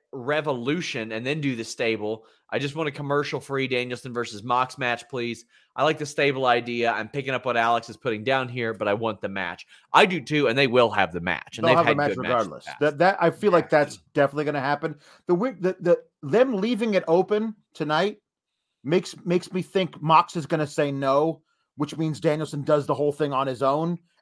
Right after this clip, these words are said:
Speaker 2: and we get the, the Mox and Danielson thing. But I
Speaker 1: Yeah.
Speaker 2: would like him to eventually say yes, but them leaving it open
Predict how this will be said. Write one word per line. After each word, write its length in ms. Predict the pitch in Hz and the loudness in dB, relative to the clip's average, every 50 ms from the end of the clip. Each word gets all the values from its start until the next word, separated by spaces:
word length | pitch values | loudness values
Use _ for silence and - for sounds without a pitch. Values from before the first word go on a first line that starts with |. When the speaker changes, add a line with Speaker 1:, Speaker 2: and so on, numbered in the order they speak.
| _ | _
Speaker 2:
and 240 | - 156 165 170 165 | -2 0 0 2 2
we 100 | 147 165 | 0 0
get 240 | 147 127 160 156 - | 0 0 -2 -2 0
the, 120 | - 156 147 147 | -2 -2 -2 0
the 100 | 139 151 | -2 -2
Mox 320 | 139 143 139 143 139 - | 0 2 2 2 2 -2
and 80 | 131 123 | -4 -4
Danielson 400 | 139 131 143 147 143 - 160 143 | -2 -2 -2 -4 -6 -6 -6 -4
thing. 260 | 143 175 175 180 175 _ _ _ _ _ | -2 -2 -2 -2 -4 _ _ _ _ _
But 140 | - 196 208 | 4 4 6
I 60 | 208 | 6
Speaker 1:
Yeah. 180 | 208 160 160 170 | 6 4 2 2
Speaker 2:
would 180 | 247 285 240 202 | 2 2 4 6
like 220 | 226 214 208 214 | 6 6 6 6
him 80 | 190 175 | 2 2
to 60 | 185 | 2
eventually 340 | 165 170 180 - - 180 165 | 2 2 0 0 -2 -4 -4
say 200 | - - 175 175 | -2 0 0 0
yes, 220 | 170 175 180 170 | 2 0 -2 -4
but 140 | - 156 139 | -6 -4 -2
them 180 | 220 240 233 | -2 0 0
leaving 300 | 208 220 254 208 233 220 | -2 -2 -2 -2 -2 0
it 80 | 214 202 | 4 8
open 500 | 208 214 208 208 208 220 226 247 233 214 | 10 10 10 10 8 4 4 4 0 -8